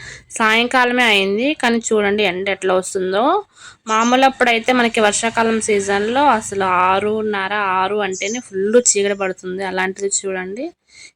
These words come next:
ఇంతవరకు ఇంకా చీకటి పడట్లే, ఫుల్ ఎండలు అయితే కాస్తున్నాయి.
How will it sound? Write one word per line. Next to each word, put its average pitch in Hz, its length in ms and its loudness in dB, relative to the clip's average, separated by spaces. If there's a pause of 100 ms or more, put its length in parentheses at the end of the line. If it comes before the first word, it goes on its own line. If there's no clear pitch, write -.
(120)
ఇంతవరకు 208 440 -2
ఇంకా 214 160 -4
చీకటి 190 320 -4
పడట్లే, 190 260 -2
ఫుల్ 190 380 -4
ఎండలు 190 300 -2
అయితే 190 220 -4
కాస్తున్నాయి. 185 960 -4